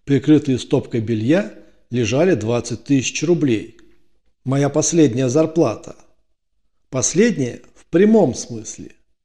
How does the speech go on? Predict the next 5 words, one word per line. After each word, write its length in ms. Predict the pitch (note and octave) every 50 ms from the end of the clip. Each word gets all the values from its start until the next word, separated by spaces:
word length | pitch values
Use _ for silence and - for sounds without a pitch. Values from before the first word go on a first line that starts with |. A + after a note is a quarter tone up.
| _ _ _ _ _ _ _ _ _
Наша 280 | C3 C3+ B2+ - C#3 A#2+
фирма 340 | - - D#3 D3 C#3 C3+ A#2
приказала 580 | - - A#2 - B2+ B2+ A#2+ B2+ C3 B2+ B2
долго 420 | A2 G#2 B2+ A#2+ A#2+ A#2 A2 A#2 G#2+
жить, 380 | A2 C3 G3+ A3+ A3 - -